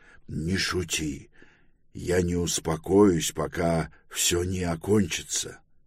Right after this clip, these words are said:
Я напуган до смерти». Зря, значит, я тебе всё рассказал.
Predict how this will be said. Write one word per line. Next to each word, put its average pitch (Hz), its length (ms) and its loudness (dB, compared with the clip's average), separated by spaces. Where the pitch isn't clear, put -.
Я 90 160 -4
напуган 101 640 4
до 120 140 8
смерти». - 520 -6
Зря, 95 500 4
значит, 120 400 4
я 107 160 8
тебе 92 300 4
всё 98 260 2
рассказал. 82 720 0